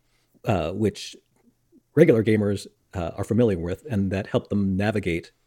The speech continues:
you know, the, the game world. I'm also assuming that you guys played in safe mode, where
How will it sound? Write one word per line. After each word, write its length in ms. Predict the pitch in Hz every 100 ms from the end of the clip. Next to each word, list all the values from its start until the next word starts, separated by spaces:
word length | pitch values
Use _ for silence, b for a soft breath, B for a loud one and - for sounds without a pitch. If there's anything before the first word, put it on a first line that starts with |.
| _ -
you 80 | 82
know, 100 | 78
the, 300 | 90 92 98
the 80 | 101
game 200 | 107 107
world. 320 | 78 - - - _ _ _ _ - -
I'm 100 | 151
also 180 | 190 131
assuming 240 | 156 135
that 200 | 117 - -
you 120 | 135
guys 180 | 135 123
played 260 | - 131 110
in 120 | 95
safe 300 | - 151 147
mode, 400 | 98 85 85 85 - _ _ _ _
where 460 | - 101 95 95 92